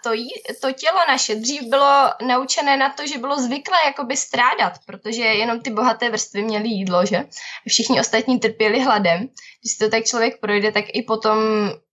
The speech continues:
to není zase až tak daleká jako historie. Jo, tak tím, že to jídlo teď pořád máme prostě k dispozici všude a i ti, co jakoby v současné době rádoby nemají peníze, tak prostě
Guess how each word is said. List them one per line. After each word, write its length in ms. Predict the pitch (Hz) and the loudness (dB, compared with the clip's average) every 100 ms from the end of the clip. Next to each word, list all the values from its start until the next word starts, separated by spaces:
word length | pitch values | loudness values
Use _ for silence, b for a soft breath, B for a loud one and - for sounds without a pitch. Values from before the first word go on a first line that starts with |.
| _ - | _ -4
to 80 | 269 | 2
není 160 | 233 233 | 4 4
zase 200 | 220 240 | 0 0
až 100 | - | -2
tak 140 | 233 | -2
daleká 520 | 233 220 214 220 208 208 | 0 2 2 2 2 2
jako 180 | 214 | 0
historie. 580 | 247 277 - 269 226 - - B B - | -6 -8 -8 -4 -4 -4 -10 B B -10
Jo, 60 | 175 | -4
tak 140 | 233 - | -4 -4
tím, 160 | - 285 | -4 -4
že 120 | 285 | -2
to 100 | - 311 | -2 0
jídlo 500 | 269 247 202 185 - B B | 2 4 4 2 0 B B
teď 260 | - 214 - | -6 -6 -4
pořád 300 | 254 285 254 | 2 4 4
máme 340 | 247 247 254 254 | 2 2 0 -2
prostě 320 | 262 - 254 | -8 -10 -10
k 60 | 220 | -8
dispozici 540 | 240 - 233 - 254 | -8 -6 -8 -8 -10
všude 400 | - - 320 240 | -6 -6 -2 -2
a 160 | - 160 - | 0 -2 -2
i 300 | 254 262 254 B B B _ _ - | -2 0 -2 B B B _ _ -6
ti, 160 | 285 285 - | -4 -2 2
co 80 | 269 247 - - | 4 2 0 -8
jakoby 380 | 247 285 247 262 | -4 0 0 2
v 60 | 254 | 2
současné 640 | - 381 392 320 320 247 | 2 2 2 0 2 2
době 300 | 262 262 226 | 2 2 4
rádoby 420 | 214 233 247 240 | 4 2 -2 -4
nemají 400 | 262 247 240 254 | -4 -4 -4 -6
peníze, 520 | 240 196 240 415 220 165 | -6 -8 -6 -6 -6 -6
tak 140 | 180 | -10
prostě 280 | 240 - 262 | -10 -10 -10